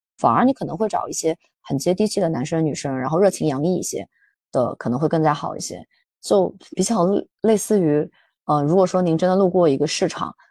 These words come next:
有的，有的人会跟你很积极的叫卖，他其实不用一板一眼的，他看起来热情洋溢一点，你也会挺喜欢的。所以说，呃，M C N公司的话都会有自己的心态，然后他们会去找那种素人。素人的话，就可能他自己刚刚开账号，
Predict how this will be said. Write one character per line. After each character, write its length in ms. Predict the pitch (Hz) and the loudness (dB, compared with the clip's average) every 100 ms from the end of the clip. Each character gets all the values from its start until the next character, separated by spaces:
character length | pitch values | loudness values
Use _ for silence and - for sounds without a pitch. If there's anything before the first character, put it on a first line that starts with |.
| _ | _
有 100 | - | -6
的， 160 | - 151 | 2 2
有 120 | - 139 | 4 2
的 80 | |
人 200 | 165 147 | 4 2
会 100 | 147 | 0
跟 140 | 185 190 | 0 0
你 80 | 180 | -2
很 120 | 127 | -4
积 200 | - 190 | -2 -2
极 100 | 135 | 0
的 80 | - | 0
叫 220 | 175 139 | 0 0
卖， 200 | 165 139 | 0 -2
他 100 | - | -4
其 140 | 180 160 | -4 -4
实 80 | |
不 100 | 170 | -2
用 160 | 156 180 | 0 2
一 80 | 196 | 0
板 180 | 143 139 | -2 -2
一 60 | 143 | -2
眼 160 | 135 | -4
的， 100 | - | -6
他 80 | - | -12
看 180 | - 185 | -6 -6
起 80 | 175 | -4
来 120 | 165 | 0
热 120 | 160 | 0
情 160 | 156 147 | 0 -6
洋 160 | 135 | -8
溢 140 | 151 165 | -4 -4
一 60 | |
点， 160 | - - | -6 -12
你 180 | - 156 | -10 -4
也 100 | 156 | -4
会 160 | - 143 | -2 -6
挺 180 | - 143 | -6 -12
喜 140 | - | -12
欢 200 | - - | -12 -14
的。 80 | - - - - _ | -16 -20 -20 -20 _
所 180 | - - | -6 0
以 60 | 160 | 0
说， 260 | 165 160 - _ _ | 2 0 0 _ _
呃 260 | - 139 143 | -4 -4 -4
，M 120 | - 165 | 0 0
C 140 | 247 | 2
N 100 | 262 | 4
公 120 | 269 | 4
司 100 | 254 | 2
的 60 | 240 | 0
话 80 | 185 | 0
都 100 | 185 | 0
会 80 | |
有 80 | 170 | 0
自 80 | - | 0
己 60 | 156 | -4
的 100 | 175 | -4
心 200 | 170 165 | -4 -4
态， 240 | - 160 - _ _ _ | -4 -8 -12 _ _ _
然 140 | 151 151 | -2 0
后 220 | 208 190 - - - - | 2 0 -2 -16 -20 -4
他 120 | 254 | 2
们 80 | 254 | 4
会 100 | 262 | 4
去 100 | 233 | 4
找 200 | - - | 2 -2
那 60 | 160 | -4
种 120 | 143 | -4
素 260 | - 233 | 0 2
人。 240 | 120 62 - _ _ _ _ | 2 -2 -8 _ _ _ _
素 200 | - 220 | -2 4
人 120 | 170 | 4
的 60 | 147 | 2
话， 220 | 185 165 | 0 0
就 120 | 170 | 0
可 120 | 165 127 | -2 -4
能 100 | 165 | -4
他 100 | 165 | -2
自 140 | 185 | -2
己 100 | 170 | -2
刚 140 | - | -2
刚 140 | 156 165 | 0 0
开 140 | 185 | 0
账 160 | 185 160 | -2 0
号， 320 | 196 165 - | 2 0 -2